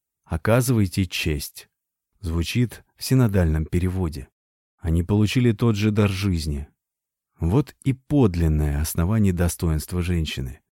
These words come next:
Обратите внимание, что Пётр предупреждает о препятствиях в молитве для тех,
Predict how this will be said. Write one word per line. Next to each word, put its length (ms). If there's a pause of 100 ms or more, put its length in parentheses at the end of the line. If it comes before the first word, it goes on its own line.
(760)
Обратите 520
внимание, 540
что 220
Пётр 420
предупреждает 840
о 80
препятствиях 880 (240)
в 180
молитве 480
для 220
тех, 420